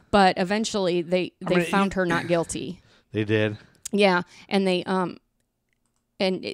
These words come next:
Speaker 1: they had charged her with the murder of Karen Sprinkler, uh, of abetting the murder of Karen Sprinkler, but they found her not guilty.
Speaker 2: They did.
Speaker 1: And, and she was reunited with her kids. Brudos himself was charged with the four murders. He pleaded insanity,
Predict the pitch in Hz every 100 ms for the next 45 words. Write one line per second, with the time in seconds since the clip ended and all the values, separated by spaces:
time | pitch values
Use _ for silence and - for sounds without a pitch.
0 | 180 196 220 220 - 208 220 208 185 170
1 | 175 170 165 - 180 165 - - 175 170
2 | - 151 156 - _ - 180 180 170 175
3 | 165 165 175 175 175 165 165 - 170 -
4 | 180 170 170 180 - 165 175 160 160 160
5 | - 160 170 - - - 101 95 95 90
6 | 190 180 - 185 180 175 - 190 175 175
7 | 170 156 156 160 - - - - - -
8 | _ _ _ - 196 233 233 202 180 208
9 | 208 190 - 185 175 - 175 175 - 180
10 | 180 160 165 190 - - _ _ - 202
11 | 208 185 180 180 - 196 180 170 160 220
12 | 254